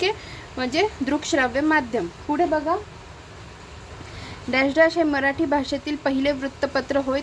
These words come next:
तर दर्पण. तर सहा जानेवारी अठराशे बत्तीस रोजी दर्पणची सुरुवात झाली, मराठी भाषेतलं पहिलं वृत्तपत्र. ठीक आहे, आणि मग त्यामुळे तो दिवस सहा जानेवारी हा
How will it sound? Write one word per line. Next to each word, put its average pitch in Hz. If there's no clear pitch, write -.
तर 302
दर्पण. 277
तर 320
सहा 294
जानेवारी 311
अठराशे 269
बत्तीस 262
रोजी 285
दर्पणची 277
सुरुवात 285
झाली, 269
मराठी 247
भाषेतलं 247
पहिलं 247
वृत्तपत्र. 254
ठीक 311
आहे, 330
आणि 285
मग 294
त्यामुळे 294
तो 294
दिवस 254
सहा 277
जानेवारी 269
हा 302